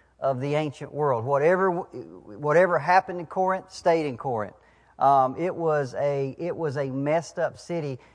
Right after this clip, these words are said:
and the church was a messed up church. It was bringing people into the church with all kind of problems, all kind of bad theology, and they were doing just all kind of bad stuff. So Paul spends the whole letter trying to straighten them out, and he, and he gets,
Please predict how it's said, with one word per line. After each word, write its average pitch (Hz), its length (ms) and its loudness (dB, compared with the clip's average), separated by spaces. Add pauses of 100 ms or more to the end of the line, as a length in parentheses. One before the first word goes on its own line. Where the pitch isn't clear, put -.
(120)
and 139 120 -6
the 131 60 -4
church 190 460 -4
was 139 140 -8
a 139 40 -6
messed 143 400 -2
up 127 180 -10
church. - 380 -8
It 143 60 -8
was 123 160 -10
bringing 160 400 -2
people 156 300 -10
into 151 160 -6
the 131 100 -10
church 160 340 -8
with 120 160 -12
all 175 260 4
kind 156 240 -4
of 123 120 -8
problems, 120 500 -2
all 165 260 2
kind 160 280 -6
of 120 100 -8
bad 135 320 -2
theology, 131 680 2 (360)
and 135 100 -4
they 160 100 2
were 170 120 -2
doing 147 280 -4
just 131 240 -8
all 160 220 6
kind 135 260 -2
of 120 120 -6
bad 113 260 -2
stuff. 175 400 0 (220)
So 160 120 -6
Paul 208 340 10
spends 180 340 -6
the 160 80 4
whole 190 280 6
letter 170 460 6 (340)
trying 180 380 4
to 160 60 -6
straighten 170 400 -4
them 147 160 -2
out, 147 320 2
and 160 100 -4
he, 160 220 -6
and 185 100 -6
he 185 80 -6
gets, 226 320 -6